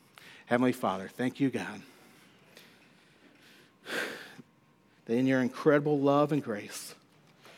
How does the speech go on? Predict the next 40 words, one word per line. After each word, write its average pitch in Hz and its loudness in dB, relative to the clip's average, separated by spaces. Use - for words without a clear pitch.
you 143 2
didn't 139 4
leave 156 6
us 165 4
in 170 0
our 151 2
sin, 147 0
but 123 2
Jesus, 139 0
you 139 -2
came 131 -2
after 139 0
us. 160 -4
You 127 -2
pursued 156 4
us, 151 2
and 120 0
that 107 -4
by 120 4
your 143 4
wounds 147 2
that 131 -6
we 131 0
are 123 -2
healed, 107 -6
that 101 -8
you 135 0
laid 131 0
down 117 -2
your 151 0
life 147 0
for 143 -6
us, 143 -8
that 123 -4
we 131 -2
can 135 -6
be 123 -4
restored 127 -8
to 123 -4
you 104 -12